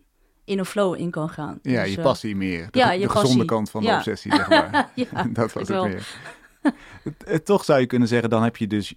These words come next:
Speaker 2: misschien je pad als kunstenaar gevonden.
Speaker 1: Mhm.
Speaker 2: Eh, het zou misschien een logische reactie zijn dat je daardoor zegt, "Nou, laat die toko maar even zitten, ik neem wat afstand."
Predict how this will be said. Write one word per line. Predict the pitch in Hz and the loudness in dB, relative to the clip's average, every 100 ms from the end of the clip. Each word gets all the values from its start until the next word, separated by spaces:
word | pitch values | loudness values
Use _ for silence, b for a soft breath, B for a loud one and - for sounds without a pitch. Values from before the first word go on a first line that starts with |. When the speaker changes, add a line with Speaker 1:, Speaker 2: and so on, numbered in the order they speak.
| _ | _
Speaker 2:
misschien | 110 - 110 | -6 0 0
je | 101 | 0
pad | 107 | -2
als | 107 - | -4 -2
kunstenaar | 117 120 123 123 | -2 0 0 0
gevonden. | 120 117 131 143 151 202 202 190 | 0 0 2 4 2 0 -4 -4
Speaker 1:
Mhm. | 208 | -4
Speaker 2:
Eh, | 104 101 101 98 - | -2 -2 -2 -4 -10
het | - - | -14 -2
zou | 131 | 2
misschien | 113 - 107 | 2 0 0
een | |
logische | 95 107 - | 2 0 0
reactie | 101 104 107 98 | -2 -2 -4 -4
zijn | 101 | -4
dat | 98 | -4
je | 104 | -2
daardoor | 104 104 98 | 0 0 0
zegt, | 107 95 | -4 -2
"Nou, | 104 | -2
laat | 101 101 | -2 -4
die | 95 | -2
toko | 120 117 117 | -2 0 2
maar | 104 | 2
even | 87 98 | 0 -6
zitten, | 90 113 139 | -4 -4 -2
ik | |
neem | 120 104 | -2 -2
wat | 107 | -2
afstand." | 87 117 - 170 220 | -6 -6 -4 -2 -2